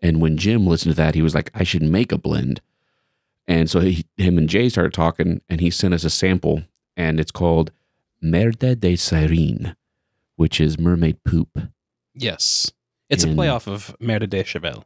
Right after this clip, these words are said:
Speaker 1: Yes.
Speaker 2: Which is horse poop.
Speaker 1: Horse poop, yeah.
Speaker 2: Yeah.
Speaker 1: But it is, I think it's fantastic. It, it,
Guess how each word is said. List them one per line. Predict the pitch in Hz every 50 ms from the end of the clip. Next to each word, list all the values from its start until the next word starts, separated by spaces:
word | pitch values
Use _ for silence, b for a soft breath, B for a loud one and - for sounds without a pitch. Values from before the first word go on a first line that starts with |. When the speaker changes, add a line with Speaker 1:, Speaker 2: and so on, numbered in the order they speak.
| _ -
Speaker 1:
Yes. | 98 87 - - - - - - - _ _ _ _
Speaker 2:
Which | - - -
is | 80 78 - - - - _ _ -
horse | 139 127 - -
poop. | - - 64 60 - _
Speaker 1:
Horse | - 85 76 -
poop, | - - - - - _
yeah. | - 85 - -
Speaker 2:
Yeah. | 104 - - - _ _ B B B B B B B B B -
Speaker 1:
But | 151 165 123 - - - - _ _ _ _ _ _ _ _ _ _ _ _ _ _ _ _ _ _ _ _ _ _ -
it | 113 120 123
is, | 101 90 80 - - - -
I | 101 113 156 156
think | - - 82 -
it's | - - -
fantastic. | - - - - - 85 76 - - - - - - - -
It, | 92 95 90 85 - -
it, | 87 87 -